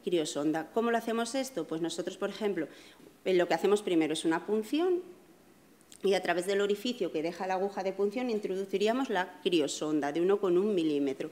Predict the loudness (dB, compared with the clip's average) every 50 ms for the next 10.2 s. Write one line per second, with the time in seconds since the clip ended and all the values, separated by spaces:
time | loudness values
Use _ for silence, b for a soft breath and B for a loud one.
0 | B B B B B B B B B B -4 -2 0 0 2 2 0 2 2 2
1 | 2 2 2 0 -2 -2 -4 -4 -4 -4 -4 -2 0 2 4 4 2 2 2 0
2 | 0 0 2 4 4 4 2 2 -2 -4 -2 -2 -2 -2 -2 0 2 2 2 2
3 | 0 0 -2 -2 0 2 4 6 6 6 6 4 0 -4 -2 0 2 2 2 2
4 | 0 -2 0 2 2 4 4 4 4 2 -2 -2 0 2 2 2 0 -2 0 2
5 | 4 6 6 6 6 4 0 -4 -2 2 2 2 4 4 2 2 2 2 0 -2
6 | 0 0 0 2 4 4 4 4 4 4 2 2 2 0 0 0 -2 -4 B B
7 | B B B B B 2 4 6 4 6 6 6 6 6 6 6 6 8 8 8
8 | 6 6 4 2 2 2 2 4 4 2 2 2 0 0 0 2 2 2 2 2
9 | 0 -2 -2 -4 -4 -4 -2 -2 0 0 0 0 0 0 0 2 4 4 6 6
10 | 4 4 2 0